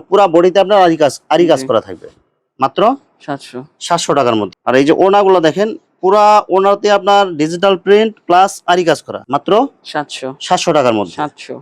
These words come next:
Speaker 1: চমৎকার কালার এবং ডিজাইনের মধ্যে ফুলগুলো মনে হয় একদম জীবন্ত ফুটে রয়েছে এরকম মনে হবে। আর এই যে পুরা বডিতে আপনারা দেখেন আরি কাজ করা হবে অনেক সুন্দর। এটা কিন্তু সামনের পাটে শুধু আরি কাজ।
Speaker 2: জি।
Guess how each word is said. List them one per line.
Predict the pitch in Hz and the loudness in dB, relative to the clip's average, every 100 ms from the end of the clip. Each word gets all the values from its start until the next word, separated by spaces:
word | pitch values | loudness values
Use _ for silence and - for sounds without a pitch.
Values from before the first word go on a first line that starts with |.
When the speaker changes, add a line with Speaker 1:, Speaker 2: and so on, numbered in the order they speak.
| _ | _
Speaker 1:
চমৎকার | 175 208 220 _ 208 202 | -2 -2 -2 _ -2 0
কালার | 190 196 202 | 0 2 2
এবং | 196 202 151 | 2 0 0
ডিজাইনের | 151 180 190 | 2 2 2
মধ্যে | 196 180 202 202 | 2 0 0 -2
ফুলগুলো | - 190 190 | 2 2 2
মনে | 202 190 | 2 0
হয় | |
একদম | 180 190 | -2 -4
জীবন্ত | 139 165 185 190 | -2 -2 -2 -4
ফুটে | 175 175 | -2 2
রয়েছে | 175 185 | 2 2
এরকম | 175 170 | 2 2
মনে | 175 170 | 2 2
হবে। | 156 175 226 - _ _ _ | 2 0 -2 -8 _ _ _
আর | - 151 | -2 -2
এই | |
যে | 156 170 | 0 -2
পুরা | - 196 202 | -2 0 2
বডিতে | 151 170 160 | 2 2 2
আপনারা | 180 185 | 0 2
দেখেন | 165 160 208 269 _ _ | 0 0 -4 -6 _ _
আরি | 170 | 0
কাজ | 180 170 | 2 0
করা | - 165 | 0 0
হবে | 160 | 2
অনেক | 165 160 | 2 0
সুন্দর। | - 160 180 | -2 -2 0
এটা | 175 | -2
কিন্তু | 175 180 | -4 -6
সামনের | - 202 214 | -4 -2 0
পাটে | 202 180 | 0 -2
শুধু | 156 139 | 0 0
আরি | 113 | 0
কাজ। | 135 | -6
Speaker 2:
জি। | - | -12